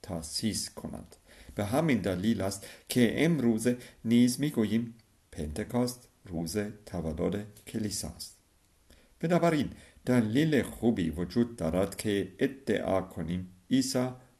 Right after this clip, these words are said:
مخترعای دین مسیحیت بوده است. فقط خود عیسی با این نظر مخالف است،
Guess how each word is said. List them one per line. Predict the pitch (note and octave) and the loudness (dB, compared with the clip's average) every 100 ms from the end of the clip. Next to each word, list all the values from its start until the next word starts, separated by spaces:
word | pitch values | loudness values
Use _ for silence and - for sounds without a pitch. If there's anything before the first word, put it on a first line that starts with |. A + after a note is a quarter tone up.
| _ | _
مخترعای | F#2 F2+ - - - E2 E2+ A2 A2+ A2 A2 - G2+ G2+ G2 - _ | -8 -6 -8 -16 -6 -4 0 2 2 2 -2 -6 -6 -4 -8 -16 _
دین | - F#2 F#2 F2+ | -4 -2 -2 -6
مسیحیت | E2+ D#2 - D2+ D2+ E2 E2+ - - | -6 -8 -12 -8 -4 -4 -6 -18 -8
بوده | D#2+ C#2+ | -6 -6
است. | C2+ - - _ _ _ _ _ _ _ _ _ _ _ _ _ _ _ _ | -10 -14 -20 _ _ _ _ _ _ _ _ _ _ _ _ _ _ _ _
فقط | - B2 F3+ F#3+ | -2 0 0 -4
خود | - - D#3+ - | -8 0 2 2
عیسی | - - E2 D2+ D2 D2+ - - _ - | -2 -6 -6 -4 -6 -8 -16 -20 _ -2
با | E2+ | -2
این | E2 G2 B2+ | 0 0 2
نظر | G#2 E2+ E2 E2+ | 2 0 -4 -6
مخالف | G2 A#2 - D3 E3+ - | -4 -4 -2 -2 -4 -6
است، | D2+ - | -14 -14